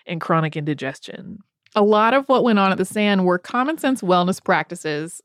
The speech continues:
Speaker 2: like eating healthy, if extremely bland food,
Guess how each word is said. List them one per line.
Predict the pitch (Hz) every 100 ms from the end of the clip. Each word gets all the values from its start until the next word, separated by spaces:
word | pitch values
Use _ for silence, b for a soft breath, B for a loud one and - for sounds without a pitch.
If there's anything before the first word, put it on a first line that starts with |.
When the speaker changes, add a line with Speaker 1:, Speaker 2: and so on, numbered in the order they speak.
| -
Speaker 2:
like | 180 165 -
eating | 196 208 214
healthy, | 220 202 196 190 190 180
if | 190 -
extremely | 190 - - 226 240
bland | 190 175 165 165
food, | - 143 151